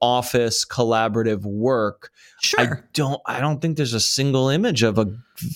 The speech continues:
Speaker 1: of a video game on the, on the landing page. You can use it for that, but it, it's just not. So,
Speaker 2: No,
Speaker 1: so
Speaker 2: it's
Speaker 1: I
Speaker 2: just
Speaker 1: guess
Speaker 2: not how it's marketed or posed in
Speaker 1: to,
Speaker 2: any way.
Speaker 1: to your point, it's like, here's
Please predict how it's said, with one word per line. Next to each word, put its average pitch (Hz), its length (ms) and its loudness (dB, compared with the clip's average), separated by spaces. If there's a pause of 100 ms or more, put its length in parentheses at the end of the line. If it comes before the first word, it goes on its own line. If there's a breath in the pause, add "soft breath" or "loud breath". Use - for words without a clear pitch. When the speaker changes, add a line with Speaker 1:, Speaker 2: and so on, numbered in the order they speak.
Speaker 1:
of 110 180 2
a 113 60 4
video 180 340 2
game 107 360 2
on 113 340 2
the, 123 100 0 (160)
on 113 240 2
the 110 80 4
landing 156 420 0
page. 113 360 0 (420 loud breath)
You 113 140 -2
can 113 180 -2
use 147 260 0
it - 140 0
for 107 140 -2
that, 104 320 0
but 131 100 2
it, 123 320 -2
it's - 160 -10
just - 240 -2
not. 127 240 0 (680 loud breath)
So, 185 140 6
Speaker 2:
No, 170 120 0
Speaker 1:
so 196 100 2
Speaker 2:
it's - 100 -6
Speaker 1:
I - 80 0
Speaker 2:
just 165 100 4
Speaker 1:
guess 185 160 4
Speaker 2:
not 196 220 0
how 185 140 -2
it's 180 180 -4
marketed 180 480 0
or 160 60 -2
posed 160 480 0
in 143 140 0
Speaker 1:
to, - 140 2
Speaker 2:
any 156 140 4
way. 135 140 0
Speaker 1:
to 160 120 2
your 151 140 0
point, 160 300 0
it's 147 120 2
like, 139 220 -2
here's 185 600 0